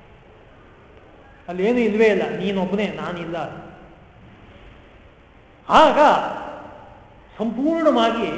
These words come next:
ಅಲ್ಲಿ ಆ ಶಕ್ತಿ ಆ ಒಂದು ವ್ಯಕ್ತಿಯಲ್ಲಿ ಸಂಪೂರ್ಣವಾಗಿ ಅಭಿವ್ಯಕ್ತವಾಗುತ್ತೆ. ಈ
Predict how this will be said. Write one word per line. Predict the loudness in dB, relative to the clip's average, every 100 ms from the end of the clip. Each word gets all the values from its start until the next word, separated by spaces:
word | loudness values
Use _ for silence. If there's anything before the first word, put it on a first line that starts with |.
| -10 -12 -10
ಅಲ್ಲಿ | -4 -2
ಆ | -2
ಶಕ್ತಿ | -4 -6 -10 -8 -10 -10 -16 -20 -20 -20 -20 -20 -20 -20 -20 -6
ಆ | 0 2
ಒಂದು | 2 -2
ವ್ಯಕ್ತಿಯಲ್ಲಿ | -2 -2 -2 -4 -2 -2 -2 -4 -8
ಸಂಪೂರ್ಣವಾಗಿ | -8 -6 -2 0 0 -2 -4 -2 -4 -4 -10 -12 -8
ಅಭಿವ್ಯಕ್ತವಾಗುತ್ತೆ. | -4 -2 -4 -6 -8 -8 -14 -18 -20 -20 -20 -20 -20 -20 -20 -20 -20 -20 -20 -20 -20 -20 -20 -20 -20 -20 -20 -16 -6
ಈ | -2 0 -2 -4